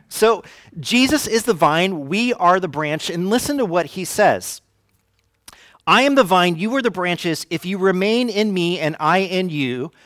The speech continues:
you will bear much fruit. Apart from me, you can do nothing. If you do not remain in me, you are like a branch that is thrown away and withers.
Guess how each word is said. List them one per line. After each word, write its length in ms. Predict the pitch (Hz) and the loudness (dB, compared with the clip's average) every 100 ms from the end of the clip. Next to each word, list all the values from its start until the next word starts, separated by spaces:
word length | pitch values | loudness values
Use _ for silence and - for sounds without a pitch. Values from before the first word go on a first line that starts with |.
| _ - | _ -8
you 240 | 165 208 | -4 -2
will 340 | 170 185 220 | 4 6 6
bear 300 | 208 165 160 | 4 2 2
much 280 | 180 143 160 | 2 -2 -4
fruit. 320 | - 285 196 - _ _ _ _ _ _ _ _ _ _ _ _ _ _ _ _ | -4 0 -2 -4 _ _ _ _ _ _ _ _ _ _ _ _ _ _ _ _
Apart 420 | 160 - 226 320 | -4 4 6 6
from 280 | - 220 175 | 6 0 0
me, 440 | 135 120 120 185 _ | -2 -2 -4 -8 _
you 200 | 139 160 | -6 -4
can 180 | 202 220 | -2 -2
do 460 | 165 156 226 269 - _ _ _ _ _ | 0 0 0 -4 -10 _ _ _ _ _
nothing. 480 | 143 147 - 92 - _ _ _ _ _ _ _ _ _ _ _ | -2 -2 -4 -12 -20 _ _ _ _ _ _ _ _ _ _ _
If 180 | 175 165 | -4 0
you 160 | 233 285 | 0 2
do 140 | 262 | 4
not 240 | 254 233 | 4 4
remain 380 | 208 208 226 269 | 2 2 0 2
in 160 | 240 208 | 0 0
me, 100 | 214 | 0
you 240 | 180 196 | 0 2
are 80 | 202 | 4
like 180 | 190 190 | 4 2
a 60 | |
branch 340 | 143 170 185 - | -4 -4 -6 -6
that 80 | 160 | -8
is 140 | 156 | -8
thrown 260 | - 202 233 | -4 -2 -2
away 380 | 196 196 185 | 0 2 0
and 160 | 156 147 | -2 -4
withers. 540 | 156 156 135 120 - | -2 -2 -4 -6 -10